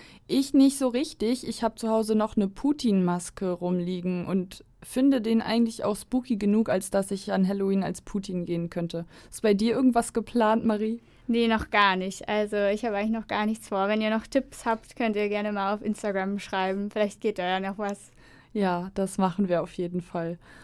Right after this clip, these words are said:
Speaker 1: Was auf jeden Fall auch ein bisschen gruselig ist, ist, dass wir seit Jahren immer und immer denselben Einspieler senden.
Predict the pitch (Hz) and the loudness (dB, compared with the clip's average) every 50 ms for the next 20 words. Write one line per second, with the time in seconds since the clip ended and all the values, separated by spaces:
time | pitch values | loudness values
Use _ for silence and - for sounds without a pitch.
0 | - - - 202 214 226 - - 214 208 - 226 220 202 220 214 208 - 220 202 | -18 -8 -2 0 0 0 2 -2 -2 -2 0 -2 2 4 2 2 2 2 0 4
1 | - 190 226 226 208 214 196 190 190 - 202 190 190 190 - 190 190 190 180 180 | 4 4 4 6 4 4 4 4 0 0 0 0 0 -2 -2 -2 -2 -2 -2 -2
2 | 180 175 175 - - 190 196 190 - 202 - - 196 196 196 202 202 185 190 185 | -4 -6 -6 -4 -4 -4 -4 -2 -4 -8 -4 -4 -4 -4 -2 -2 0 2 2 2
3 | 175 175 175 185 180 185 196 208 208 190 180 185 208 214 220 - - - 196 - | 2 0 0 0 2 4 2 2 2 2 2 4 4 4 2 0 -6 -20 -12 -2
4 | - 233 233 240 233 226 226 220 - - 208 202 196 202 208 214 220 220 - 214 | 4 8 8 10 10 8 6 4 4 4 4 6 6 4 2 0 -2 0 2 4
5 | 202 196 185 - 185 180 185 180 - 185 185 - - 180 202 220 226 - - - | 4 4 4 4 2 2 2 2 2 0 0 0 -2 0 2 2 0 0 -4 -6
6 | 190 175 160 160 156 156 156 156 160 151 151 156 156 - 156 160 160 156 | -4 -4 -2 -2 -2 -4 -4 -2 -2 -2 -2 -2 -4 -4 -6 -6 -6 -8